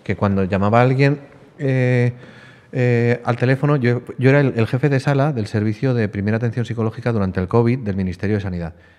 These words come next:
Y llamó mucha gente, trescientas cinco personas, eh, con intención de suicidarse en ese mismo momento. Mm, mm, en, de distintas maneras. Cuando yo tengo a alguien con el método encima de la mesa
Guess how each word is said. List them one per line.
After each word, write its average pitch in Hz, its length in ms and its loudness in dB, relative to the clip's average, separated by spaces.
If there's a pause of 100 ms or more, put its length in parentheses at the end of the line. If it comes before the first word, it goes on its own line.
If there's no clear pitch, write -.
(140)
Y - 40 -12
llamó 87 180 -4
mucha 101 340 -2
gente, 98 300 -6
trescientas 107 480 -4
cinco 107 260 -6
personas, 107 460 -8 (580)
eh, 92 300 -6
con 104 140 -2
intención 101 440 -2
de 101 80 0
suicidarse 95 480 -6
en 92 80 -6
ese 90 160 -8
mismo 85 240 -8
momento. 82 460 -10 (800)
Mm, - 60 -12 (220)
mm, 80 100 -8
en, 101 260 -2
de 101 160 0
distintas 117 400 0
maneras. 90 420 -6 (460)
Cuando 98 280 -2
yo 110 120 0
tengo 139 240 0
a 147 40 2
alguien 98 380 -4
con 92 180 -4
el 90 120 0
método 120 380 2
encima 117 280 -2
de 113 100 0
la 113 100 -2
mesa 120 260 -8